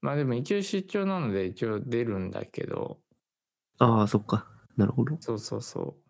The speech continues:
Speaker 1: う。
Speaker 2: まあ、で-、出たとしてもって話よね。肉体的な話で。
Speaker 1: そうそうそう。やっぱね、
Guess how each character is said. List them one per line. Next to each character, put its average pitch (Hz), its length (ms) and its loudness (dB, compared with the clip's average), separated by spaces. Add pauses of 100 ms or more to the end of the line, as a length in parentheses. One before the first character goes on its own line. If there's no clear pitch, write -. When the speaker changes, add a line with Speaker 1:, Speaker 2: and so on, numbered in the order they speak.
(320)
Speaker 1:
う。 196 260 -4
Speaker 2:
ま 98 140 8
あ、 98 60 2
で-、 101 220 6 (160)
出 92 120 6
た 98 140 4
と 87 120 2
し - 100 -2
て - 120 6
も 80 80 2
っ 85 40 -2 (120)
て - 100 -12
話 85 320 4
よ 62 80 6
ね。 - 220 -2
肉 90 200 4
体 92 200 6
的 - 180 0
な 90 80 4
話 - 340 0
で。 - 140 0 (200)
Speaker 1:
そ - 340 -2
う 113 40 -4
そ 110 200 -4
う 107 40 -6
そ 104 460 -4
う。 - 100 -12
や 110 180 -4
っ - 100 -16
ぱ 113 120 -4
ね、 104 640 -4